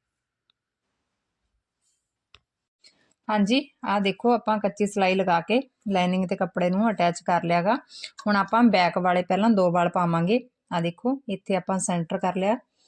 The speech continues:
ਇੱਥੋਂ ਸੂਈ ਕੋਲੋਂ ਆਪਾਂ ਕੱਪੜਾ ਚੱਕ ਕੇ ਇੱਧਰ ਨੂੰ ਫੋਲਡ ਕਰ ਲੈਣਾ।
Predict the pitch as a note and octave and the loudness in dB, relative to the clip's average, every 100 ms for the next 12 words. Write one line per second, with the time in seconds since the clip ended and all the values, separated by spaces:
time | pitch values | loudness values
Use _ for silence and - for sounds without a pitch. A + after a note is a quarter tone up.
0 | _ _ _ _ G3 G3 G#3+ A3 A3 _ | _ _ _ _ -8 -4 -2 -2 -4 _
1 | _ - - G3+ G3 G3 F#3+ F3+ G3 F#3+ | _ -20 -2 0 2 0 -2 -4 -4 -6
2 | F3+ F3+ F3+ F#3 F3 G3 - G3 E3+ G#3+ | -4 -2 -2 -2 -4 -6 -4 -4 -2 2
3 | A#3 A#3 G3 F#3 F#3+ F#3 F#3 F#3+ C#4 | 0 0 -2 -2 -2 -2 0 0 -2